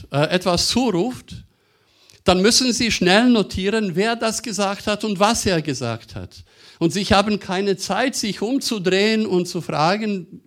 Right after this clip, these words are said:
wer war das oder so. Deshalb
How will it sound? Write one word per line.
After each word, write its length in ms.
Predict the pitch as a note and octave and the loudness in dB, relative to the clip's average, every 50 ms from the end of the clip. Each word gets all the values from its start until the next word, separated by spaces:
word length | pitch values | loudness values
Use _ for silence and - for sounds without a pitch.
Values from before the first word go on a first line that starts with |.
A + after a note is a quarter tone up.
| _ _ | _ _
wer 260 | - D3+ E3 E3 D#3+ | -8 -4 -2 0 2
war 200 | D3+ D3+ E3 G#3 | 2 4 2 2
das 280 | A3+ A#3 G#3+ G3+ F#3+ - | 2 2 -2 -2 -2 -4
oder 200 | F3+ D#3+ D#3 C#3+ | -6 -4 -4 -4
so. 340 | B2 - - D#3+ G3 A#3+ A3+ - - - - - - - - - - _ _ - | -4 -4 -6 -6 -8 -8 -12 -14 -20 -20 -20 -20 -20 -20 -20 -20 -20 _ _ 0
Deshalb 580 | - G#3 A#3 A#3 - F#3+ C#3+ A#2+ A2+ A2 A2 | 2 2 2 4 2 0 0 0 0 -2 -4